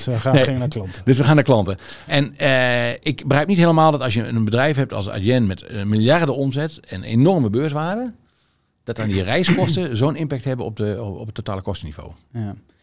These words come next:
Speaker 1: Dat
Speaker 2: Ja.
Speaker 1: verbaast mij enigszins.
Speaker 2: Ja, ik, ik heb, ik heb er best wel goed naar gekeken ook, want ik volg
Speaker 1: Mhm.
Speaker 2: het al lang. En,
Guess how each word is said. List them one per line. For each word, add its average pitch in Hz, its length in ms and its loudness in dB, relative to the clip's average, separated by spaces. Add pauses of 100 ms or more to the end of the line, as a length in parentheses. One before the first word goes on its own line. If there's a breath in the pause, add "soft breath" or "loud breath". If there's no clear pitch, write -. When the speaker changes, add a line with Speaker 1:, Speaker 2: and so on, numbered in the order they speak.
(120)
Speaker 1:
Dat 98 160 -18
Speaker 2:
Ja. 139 260 4
Speaker 1:
verbaast 101 460 -4
mij 76 120 -14
enigszins. 82 380 -12
Speaker 2:
Ja, 120 160 -2
ik, 135 380 0
ik 139 260 -6
heb, 135 160 -2
ik 135 160 -4
heb 120 140 -2
er 117 160 0
best 117 160 0
wel 107 100 -6
goed 113 100 -6
naar 107 160 0
gekeken 120 340 -2
ook, 127 100 -2
want 110 140 -2
ik 101 100 -4
volg 123 140 2
Speaker 1:
Mhm. 107 100 2
Speaker 2:
het 151 80 -6
al 104 80 -2
lang. 123 280 2
En, 113 260 -2